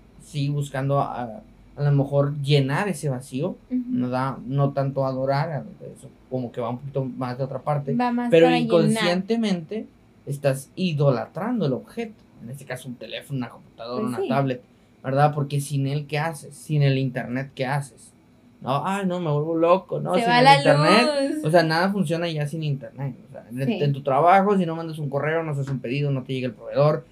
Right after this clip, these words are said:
Speaker 1: este, no puedes pedirle a alguien de producción que haga, etcétera, etcétera, etcétera, etcétera, etcétera.
Speaker 2: No puedes estar en tus clases en línea ahora también,
Speaker 1: Así es.
Speaker 2: ni hacer tus tareas, ni mandarlas a tiempo, ni nada.
Speaker 1: Sí, se vuelve la cosa bastante, bastante complicada,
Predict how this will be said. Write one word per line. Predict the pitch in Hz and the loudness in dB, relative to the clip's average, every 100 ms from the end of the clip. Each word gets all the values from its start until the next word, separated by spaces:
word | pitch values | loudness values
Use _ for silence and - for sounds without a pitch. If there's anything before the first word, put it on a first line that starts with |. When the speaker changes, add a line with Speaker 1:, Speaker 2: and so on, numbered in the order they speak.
| _ - | _ -10
Speaker 1:
este, | 120 117 - 127 123 | -8 -8 -6 -2 0
no | 127 143 | 2 2
puedes | 139 135 | 2 0
pedirle | 139 127 123 123 | -2 -2 -2 -2
a | 117 | -2
alguien | 123 120 | -4 -6
de | |
producción | 104 107 107 127 | -8 -14 -16 -12
que | 117 | -8
haga, | 113 113 | -6 -6
etcétera, | 139 147 147 143 | -6 -6 -2 -4
etcétera, | 143 135 - - | -4 -12 -12 -14
etcétera, | - 123 98 - | -16 -16 -16 -12
etcétera, | - 165 160 175 185 | -4 -4 -4 -6 -6
etcétera. | 165 - - 151 139 - 214 | -6 -14 -8 -8 -8 -10 -8
Speaker 2:
No | 220 | -4
puedes | 240 240 220 | -2 -2 -4
estar | - 240 | -4 -2
en | 233 220 | -2 -2
tus | 220 214 | -4 -4
clases | - 220 226 254 262 247 | -2 0 0 0 -2 -2
en | 233 233 | 0 0
línea | 262 277 277 247 | 0 -2 -4 -2
ahora | 262 302 302 302 | -2 -2 -4 -4
también, | 254 233 247 269 311 330 403 - - | -2 0 0 -2 -4 -8 -10 -12 -18
Speaker 1:
Así | - - | -20 -18
es. | - | -6
Speaker 2:
ni | 247 254 | 0 2
hacer | 247 226 | 0 -2
tus | 226 233 | -6 -2
tareas, | 214 214 247 262 | -2 0 0 0
ni | 254 | 0
mandarlas | 202 185 180 196 233 240 240 254 | -2 -6 -6 -4 -4 -2 -2 -2
a | 202 | -4
tiempo, | 196 202 226 226 240 233 | -6 -8 -8 -12 -14 -12
ni | 220 - | -12 -14
nada. | 60 - - - _ _ - | -16 -18 -18 -20 _ _ -8
Speaker 1:
Sí, | - 190 151 | -2 -2 -2
se | 180 | -2
vuelve | 156 160 208 | 0 0 0
la | 247 214 | -2 -6
cosa | 156 - 185 | -8 -4 -4
bastante, | 165 143 - 139 143 160 | -4 -6 -10 -8 -6 -6
bastante | 139 - 117 123 | -8 -10 -16 -16
complicada, | - - - - - | -18 -20 -20 -18 -18